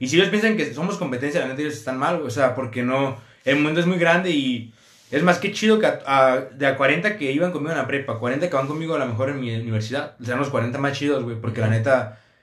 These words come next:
Speaker 1: yo creo que
Speaker 2: Sí,
Speaker 1: te abre
Speaker 2: ¿no?
Speaker 1: tu panorama y dices, "No manches, el mundo es gigante", o sea, como que para estar peleándote,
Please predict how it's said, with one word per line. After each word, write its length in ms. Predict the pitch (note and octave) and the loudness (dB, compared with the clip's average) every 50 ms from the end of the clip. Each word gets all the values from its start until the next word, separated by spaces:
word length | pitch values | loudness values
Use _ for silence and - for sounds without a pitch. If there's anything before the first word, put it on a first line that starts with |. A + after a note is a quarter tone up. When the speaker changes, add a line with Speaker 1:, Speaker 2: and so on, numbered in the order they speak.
| _ _ - | _ _ -6
Speaker 1:
yo 120 | B2 C#3 D#3 | 0 2 2
creo 120 | E3 D#3+ | 2 2
que 80 | - E3+ | 2 2
Speaker 2:
Sí, 20 | |
Speaker 1:
te 80 | - D3+ | 4 6
abre 160 | C#3+ D3+ E3+ | 6 6 4
Speaker 2:
¿no? 40 | D#3+ | 0
Speaker 1:
tu 120 | D#3 C#3 | -2 -2
panorama 480 | C3+ C3+ B2+ A#2 B2 C3 C#3+ D#3 F3+ F3+ | 0 0 2 2 2 2 2 2 0 -2
y 80 | C#3+ C3+ | -2 -4
dices, 240 | B2 G#2+ A2+ A2 | -6 -8 -6 -6
"No 100 | A#2 B2+ | -4 -4
manches, 220 | C#3 D3 D3 - C3+ | -4 -6 -6 -8 -8
el 80 | B2+ | -6
mundo 160 | B2+ B2+ C3 C#3+ | -6 -4 -4 -6
es 80 | - - | -6 -4
gigante", 440 | D3+ C#3 C#3+ C#3+ D3 D3 D3 D3+ C3+ | -2 2 4 4 4 4 2 -2 -2
o 80 | A#2 | -2
sea, 280 | G#2+ - A#2 A2 A2 A2 | -2 -2 -2 -2 -2 -2
como 160 | A2 A2 G#2+ | -2 -4 -4
que 120 | G#2+ A#2 A2 | -4 -4 -4
para 180 | A#2+ A#2+ A2+ | -2 -2 -2
estar 220 | A2 A2+ C3 B2+ - | 0 -2 -2 -2 0
peleándote, 560 | E3 D#3+ D#3+ E3+ F3 F3+ E3+ D#3+ B2+ A2+ | 2 2 2 2 2 0 -2 -4 -6 -8